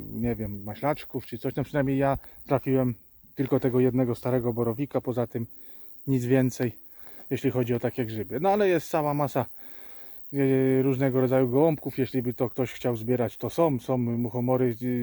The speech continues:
e, czerwieniejące. Akurat wam żadnego nie pokazałem, ale są.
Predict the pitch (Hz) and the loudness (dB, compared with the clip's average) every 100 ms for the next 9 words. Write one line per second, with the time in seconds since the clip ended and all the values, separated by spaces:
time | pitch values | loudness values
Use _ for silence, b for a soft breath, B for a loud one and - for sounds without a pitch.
0 | 120 113 135 123 131 135 151 147 - 135 | -4 -4 -4 -2 0 0 0 -2 -2 -4
1 | - B B B B 135 - 139 127 131 | -4 B B B B -2 0 2 2 2
2 | 131 131 127 123 120 127 127 113 110 - | 0 0 0 -2 -2 0 0 0 -2 -2
3 | 151 | -2